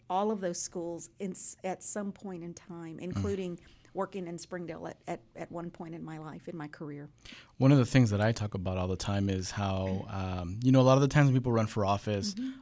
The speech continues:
Speaker 2: a, a lot of the time you, if, if, if you're seeing that candidate for the first time, um, you don't recognize them 'cause you may not have seen them at any kind of event in your community or
Speaker 1: Mm-hmm.
Speaker 2: anything.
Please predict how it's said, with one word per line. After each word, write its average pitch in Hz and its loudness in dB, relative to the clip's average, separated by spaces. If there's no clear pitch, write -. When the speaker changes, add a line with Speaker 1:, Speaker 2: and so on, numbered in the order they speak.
Speaker 2:
a, 107 -2
a 110 0
lot 110 4
of 113 4
the 107 0
time 110 2
you, 107 0
if, 104 -8
if, - -4
if 117 0
you're 123 6
seeing 131 8
that 113 4
candidate 110 2
for 107 -4
the 104 2
first 104 -2
time, 104 0
um, 101 0
you 120 2
don't 120 8
recognize 110 2
them 113 0
'cause 107 -4
you 110 0
may 110 2
not 110 2
have 101 0
seen 110 2
them 104 4
at 101 -2
any 110 2
kind 107 -2
of 92 0
event 101 0
in 107 -2
your 98 -2
community 113 2
or - -4
Speaker 1:
Mm-hmm. 107 0
Speaker 2:
anything. 110 0